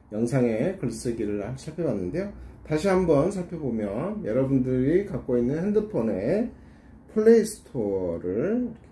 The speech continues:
클릭하시고 플레이스토어에서 글씨팡팡이라는 어플을 다운받으세요.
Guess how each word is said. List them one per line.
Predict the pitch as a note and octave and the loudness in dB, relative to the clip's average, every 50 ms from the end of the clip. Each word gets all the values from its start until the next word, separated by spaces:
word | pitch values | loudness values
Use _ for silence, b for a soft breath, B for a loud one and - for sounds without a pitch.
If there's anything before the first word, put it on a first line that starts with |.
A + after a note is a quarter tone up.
| - - | -16 -10
클릭하시고 | D3+ C#3+ C#3 C3+ - - A#2+ - - - - A#2 C3 F3+ G3+ G3+ - | -6 -6 -6 -6 -8 -12 -16 -16 -16 -14 -8 -6 -6 -6 -6 -8 -8
플레이스토어에서 | - G3 G3+ G3+ F#3+ F3 - - - - B2 A2 G2+ - - - F3+ F3 C3 E2+ - - _ B B B B B B B B - - - | -6 0 2 2 2 0 -2 -8 -6 -2 0 0 0 -2 -2 0 0 0 0 -2 -4 -10 _ B B B B B B B B -20 -20 0
글씨팡팡이라는 | - F3 F#3 G3 G3+ G3+ - - A#3 A3 A3 - - G3+ F#3+ F#3+ F#3 - - F3 E3+ D3 C3 A#2+ A2 A2 G#2 F#2 F2 F2+ F#2 F2+ - - | 4 4 4 4 2 -4 -2 0 0 0 -2 -4 -6 -6 -6 -6 -6 -10 -10 -8 -6 -4 -2 -4 -4 -4 -6 -6 -6 -6 -8 -8 -10 -12
어플을 | G#2+ A2 - - - - - F2+ E2 F2 G#2 C#3 D3 - | -14 -14 -14 -10 -10 -8 -6 -4 -4 -4 -4 -4 -4 -4
다운받으세요. | C#3 E3 E3 D3 A2+ F2 - - - - G#2 E2+ C#2 - - B | -4 -2 -2 -2 -4 -4 -8 -10 -14 -14 -14 -14 -14 -14 -18 B